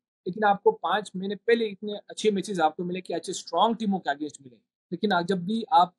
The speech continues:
एक अच्छी टीमों के against खेलेंगे, तो आपको एक exposure मिल जाते हैं, अगले match में आपकी performance और बेहतर हो सकती है, क्योंकि आप अच्छी टीमों के अच्छे player के against खेलते हैं। लेकिन आप जितने भी अच्छे matches खेलते हो, लास्ट में आप जितने भी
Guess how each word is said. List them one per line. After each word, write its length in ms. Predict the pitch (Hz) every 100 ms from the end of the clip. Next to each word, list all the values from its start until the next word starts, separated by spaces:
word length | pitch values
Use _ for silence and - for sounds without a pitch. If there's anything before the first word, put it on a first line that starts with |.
| -
एक 140 | 170 - _
अच्छी 200 | 165 226
टीमों 220 | 202 185
के 80 | 175
against 400 | 170 165 175 -
खेलेंगे, 420 | 151 165 185 165 - _ _ _ -
तो 80 | 214
आपको 580 | 165 190 294 - 240 -
एक 140 | 185
exposure 440 | - - - 165 196
मिल 180 | 202 185
जाते 280 | 165 -
हैं, 100 | 147 _ _
अगले 220 | 170 190
match 200 | 196 185
में 100 | 190
आपकी 180 | 165 180
performance 440 | 180 165 170 180
और 140 | 160 175
बेहतर 240 | 175 196
हो 100 | 185
सकती 320 | 165 - -
है, 60 | 151 - _ _ -
क्योंकि 200 | 185 185
आप 140 | 175 -
अच्छी 240 | 165 233
टीमों 260 | 214 202 196
के 120 | 202
अच्छे 280 | 202 165 214
player 200 | 190 180
के 80 | 156
against 300 | 151 147 -
खेलते 240 | - _
हैं। 80 | _ _ _ _ 196
लेकिन 180 | 190
आप 160 | 220 220
जितने 320 | 180 190 254
भी 120 | 254
अच्छे 260 | 247 220 240
matches 300 | 226 220 208
खेलते 280 | 220 196 226
हो, 120 | 214
लास्ट 380 | 170 156 180 208
में 100 | 208
आप 120 | 196
जितने 280 | 190 190 226
भी 200 | 226